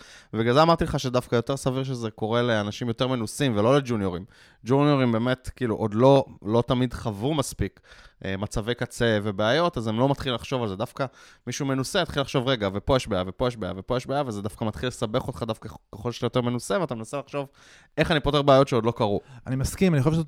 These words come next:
Speaker 2: זו מחלה שיכולה לקרות גם למנוסים וגם לאנשים, אה, פחות מנוסים. מה שקורה עם פחות מנוסים זה שאצלם כל הבעיות הן שוות ערך.
Speaker 1: כן.
Speaker 2: ולכן לפתור
Speaker 1: נכון.
Speaker 2: בעיה של, של אופטימיזציה, זה שווה ערך לפתור משהו אחר.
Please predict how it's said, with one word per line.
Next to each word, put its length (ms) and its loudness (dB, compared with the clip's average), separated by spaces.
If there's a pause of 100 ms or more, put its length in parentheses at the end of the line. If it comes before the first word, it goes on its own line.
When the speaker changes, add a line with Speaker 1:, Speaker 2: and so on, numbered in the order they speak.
Speaker 2:
זו 180 8
מחלה 500 8
שיכולה 340 8
לקרות 360 8
גם 160 4
למנוסים 500 0
וגם 320 0
לאנשים, 580 0
אה, 260 0
פחות 260 -2
מנוסים. 360 -2 (500)
מה 120 6
שקורה 220 4
עם 100 4
פחות 240 2
מנוסים 500 2 (100)
זה 120 2
שאצלם 1040 2 (420)
כל 220 10
הבעיות 320 8
הן 80 -4
שוות 300 2
ערך. 460 0 (260)
Speaker 1:
כן. 160 0 (220)
Speaker 2:
ולכן 520 4
לפתור 300 6
Speaker 1:
נכון. 40 2
Speaker 2:
בעיה 220 8
של, 320 4 (240)
של 160 0
אופטימיזציה, 920 2
זה 140 -6
שווה 300 0
ערך 220 -2
לפתור 320 0
משהו 240 0
אחר. 240 -6